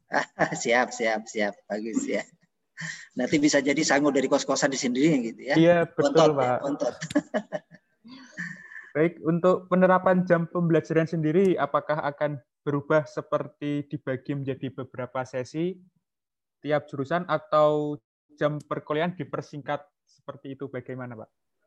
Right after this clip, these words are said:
Speaker 1: Oke, baik. Kalau jam perkuliahan, di-, saya pastikan tidak mengalami perubahan, Saudara, gitu ya. Jadi kalau untuk jam normal, kita tahu ada jam satu, dua, tiga, empat, lima, enam, tuh sampai jam kedua belas biasanya yang kita pakai, gitu ya.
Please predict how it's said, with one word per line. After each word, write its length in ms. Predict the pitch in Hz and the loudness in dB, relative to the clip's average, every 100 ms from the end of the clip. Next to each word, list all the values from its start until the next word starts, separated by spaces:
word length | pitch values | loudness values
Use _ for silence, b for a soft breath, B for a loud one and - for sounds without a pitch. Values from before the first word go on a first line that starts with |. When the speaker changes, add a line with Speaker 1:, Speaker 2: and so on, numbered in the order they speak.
| _ _ | _ _
Speaker 1:
Oke, 240 | - 143 127 | -2 2 4
baik. 240 | 131 143 - B B B B _ - | 2 0 -4 B B B B _ 2
Kalau 340 | 143 151 170 147 | 4 6 4 4
jam 240 | 156 151 | 2 4
perkuliahan, 1040 | 147 139 135 151 143 135 165 196 208 208 | 4 2 2 4 4 4 4 4 2 -2
di-, 160 | 165 139 | -4 -6
saya 320 | - 123 123 | -4 0 0
pastikan 800 | 127 - 127 113 151 165 190 202 | -2 -4 -8 0 2 4 2 0
tidak 240 | - 135 123 | 0 0 0
mengalami 320 | 131 139 143 | 0 0 0
perubahan, 400 | 143 117 123 139 | 0 0 2 0
Saudara, 560 | 127 104 98 104 147 190 170 | -2 -6 -6 -6 -6 -6 -10
gitu 180 | - 117 | -8 -2
ya. 220 | 151 208 - _ _ _ B B B | -2 -2 -6 _ _ _ B B B
Jadi 280 | - 104 131 | -8 -4 -2
kalau 400 | 131 123 127 127 139 | 0 2 2 0 -2
untuk 600 | 127 123 - 135 135 135 | -6 -6 -4 -4 -4 -2
jam 160 | 131 | -2
normal, 480 | 131 123 123 135 175 | 0 -2 0 0 0
kita 240 | 170 120 | -2 -2
tahu 320 | 110 113 131 117 | -2 0 0 0
ada 240 | 110 110 | -2 -2
jam 320 | 123 113 113 | 0 0 -2
satu, 480 | 110 113 107 - 120 | -6 -6 -4 -6 -10
dua, 320 | 107 120 123 | -4 -2 -2
tiga, 240 | 123 - 110 | -4 -10 -8
empat, 440 | 110 107 120 120 | -8 -4 -4 -4
lima, 200 | 117 107 | -10 -12
enam, 320 | 110 120 123 120 | -10 -8 -8 -10
tuh 120 | - | -12
sampai 400 | - 117 127 120 | -10 -8 -8 -6
jam 240 | 123 113 | -8 -10
kedua 320 | - 120 123 | -6 -4 -2
belas 240 | 123 139 135 | 2 2 0
biasanya 440 | - 113 120 113 110 | -6 -8 -8 -10 -14
yang 120 | 104 | -14
kita 200 | 104 104 | -12 -8
pakai, 360 | 101 - 110 - | -8 -8 -10 -12
gitu 200 | 98 131 | -6 -2
ya. 120 | 180 | -2